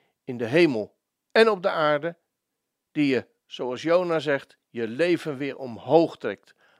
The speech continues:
uit de misère, je er bovenuit tilt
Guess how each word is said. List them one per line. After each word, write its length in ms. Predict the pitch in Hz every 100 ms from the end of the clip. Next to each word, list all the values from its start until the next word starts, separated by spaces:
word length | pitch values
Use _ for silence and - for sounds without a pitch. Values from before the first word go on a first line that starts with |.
| -
uit 180 | 165 143
de 60 |
misère, 720 | 131 123 107 147 139 104 92 _ _ _ _ _ _ _ _ _ _ _ -
je 120 | 180
er 140 | 226
bovenuit 560 | 170 180 147 156 190 -
tilt 400 | 110 92 -